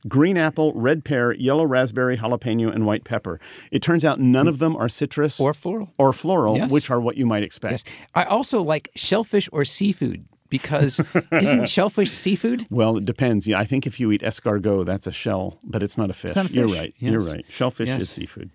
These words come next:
Speaker 2: But, you know, and it is that thing of, I, and I also, I need to
Speaker 1: You gotta talk about yellow raspberries,
Speaker 2: Yes.
Speaker 1: Rick.
Speaker 2: Yes, because we've had this before, and as a food
Speaker 1: <laughs>
Speaker 2: writer, I've always known that all color raspberries taste the same.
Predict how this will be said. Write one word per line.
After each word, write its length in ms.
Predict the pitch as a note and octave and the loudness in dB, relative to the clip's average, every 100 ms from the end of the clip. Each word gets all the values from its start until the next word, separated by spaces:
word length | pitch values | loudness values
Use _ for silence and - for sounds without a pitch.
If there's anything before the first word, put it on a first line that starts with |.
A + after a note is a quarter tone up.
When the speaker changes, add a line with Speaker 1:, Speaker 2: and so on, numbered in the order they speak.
| _ - - - - | _ -20 -20 -20 -12
Speaker 2:
But, 140 | C4 | -6
you 100 | B3+ | -4
know, 100 | G#3 | -4
and 240 | F3 G#3 G3 | 0 0 2
it 80 | - | 0
is 320 | B3 A#3+ F#3 | 2 2 2
that 280 | F#3 E3 - | 0 0 0
thing 220 | G3 E3+ | 0 2
of, 220 | D3 A#2+ | -2 -2
I, 100 | E3+ | -4
and 280 | E3 F3+ E3 - D#3+ - | 0 0 0 -4 -6 -2
I 100 | D#3+ | 0
also, 440 | E3+ E3+ E3+ D3 - | 0 0 0 0 0
I 100 | D3+ | 0
need 260 | D3+ D#3+ | 0 0
to 220 | C#3+ C3+ A2 | -2 -4 -6
Speaker 1:
You 220 | B2+ A2+ | -2 0
gotta 300 | G2+ A#2 A2 | 4 4 4
talk 240 | G#2 A2 G#2 | 2 -2 -2
about 180 | G2+ F#2 | -2 -2
yellow 220 | F#2 F2 | -4 -4
raspberries, 220 | E2+ D#2+ | 0 4
Speaker 2:
Yes. 440 | B3+ A3+ E2 - - | 4 2 -2 -6 -8
Speaker 1:
Rick. 140 | F3 - | -8 -2
Speaker 2:
Yes, 280 | E3 - - | 0 0 -2
because 280 | F3 F3+ | -2 0
we've 160 | E3 F3 | 2 0
had 240 | E3 G3 | 0 -2
this 100 | G3+ | -4
before, 420 | - F3+ E3+ D#3+ D#3+ | -4 -4 0 -2 0
and 160 | D#3 D#3 | 0 0
as 100 | B2 | -2
a 40 | |
food 300 | D#3+ G3+ F#3 | 0 2 2
Speaker 1:
<laughs> 0 | |
Speaker 2:
writer, 240 | D#3+ D3 C#3 | 0 0 -2
I've 100 | C3+ | -2
always 360 | D3+ E3 D#3+ | -2 0 0
known 200 | D3+ D3+ | 0 0
that 100 | C#3+ - | -2 0
all 240 | C3+ C#3 | -2 -2
color 300 | - E3+ D#3 | -8 -4 -2
raspberries 640 | C3+ A#2+ C3+ C3+ A#2 - - - | 0 0 -2 -2 -4 -4 -12 -12
taste 320 | - D3+ - | -6 -4 -4
the 80 | B2+ | -4
same. 320 | - F2+ | -2 -4